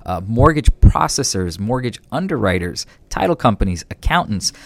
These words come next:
and there are gonna be so many more people that we're gonna be interviewing and talking with.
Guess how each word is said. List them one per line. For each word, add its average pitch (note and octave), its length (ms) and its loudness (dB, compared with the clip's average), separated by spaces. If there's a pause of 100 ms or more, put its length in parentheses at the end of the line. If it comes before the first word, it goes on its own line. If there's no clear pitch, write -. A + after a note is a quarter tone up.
(160)
and A#2+ 120 -2
there D3 60 8
are - 20 -2
gonna F3 120 4
be D#3 120 4
so F3 200 6
many D#3+ 200 2
more C#3+ 320 2
people C3+ 300 4
that A#2 120 2
we're A2+ 80 0
gonna A2+ 160 2
be A2 140 2
interviewing G#2 600 0
and G2 120 -2
talking C3 400 2
with. F#2 260 2